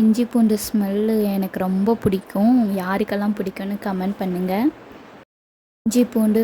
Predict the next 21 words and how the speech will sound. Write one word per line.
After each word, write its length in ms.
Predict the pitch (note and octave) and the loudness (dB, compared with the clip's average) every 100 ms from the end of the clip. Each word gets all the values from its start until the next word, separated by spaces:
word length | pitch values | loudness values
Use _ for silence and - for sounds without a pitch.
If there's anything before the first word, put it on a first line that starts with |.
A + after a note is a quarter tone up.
| G#3+ | 0
வெங்காயம் 560 | G3+ G3+ G3+ G#3 A3 F#3+ | 0 0 0 2 0 0
எல்லாம் 320 | F#3+ G#3+ G#3+ F#3+ | 0 0 0 -2
நல்லா 260 | F3+ G#3 G#3 | -2 -2 -2
வதங்கிருச்சு. 760 | F#3 F#3+ F#3+ G3 G3 F3 - F#3+ A#3+ D#4 - - - - - _ _ _ _ _ - | -2 -4 -2 -2 -2 -2 -2 0 2 0 -4 -20 -20 -20 -20 _ _ _ _ _ -8
நல்லா 360 | G#3+ G#3 A3 B3 | 0 2 2 2
பழுத்தன 500 | G#3 G3+ G#3 A#3 A3 G#3 | -2 -2 -2 -2 0 0
ஒரு 160 | G3 G3 | -2 -2
நாலு 240 | F#3+ F#3+ F#3+ | -4 -6 -6
தக்காளி 320 | F#3+ - G#3 G#3+ | -8 -4 -4 -2
கட் 180 | F#3+ - | -6 -4
பண்ணி 200 | G3+ G3 F#3+ | -2 -2 -2
வச்சுருக்கேன், 580 | F#3 F#3 F3+ - G#3 A#3+ | -4 -4 -6 -4 -2 -2
அதையும் 320 | F#3 F#3+ G#3 G#3+ | -2 -2 0 -2
இப்போ 160 | A3 | -2
நான் 180 | G#3 F#3+ - | -4 -4 -4
சேர்த்திக்கிறேன். 680 | F#3 - F#3+ - F#3 G3+ D#4 - - - - - - | -6 -6 -8 -4 -4 0 0 -2 -18 -20 -18 -12 -8
தக்காளியும் 640 | F#3+ - G#3 G#3+ A3 A#3+ | -6 -2 0 2 2 0
நல்லா 300 | G3 F3+ G3+ G#3+ | 0 -4 -4 -4
வதக்கி 340 | G3 F3+ F#3+ F#3+ | -4 -6 -6 -6
விட்டுக்கலாம். 720 | F#3 - F#3+ F#3 F3+ F#3+ B3+ - - - - - - - - - - - - - - - - - - - _ _ _ - - - - | -6 -8 -10 -8 -6 0 0 0 -6 -20 -20 -20 -20 -20 -18 -6 -2 0 0 -4 -8 -14 -20 -20 -20 -20 _ _ _ -20 -20 -20 -6
தக்காளி 420 | G#3+ G#3 A3 A3+ | -4 -2 0 2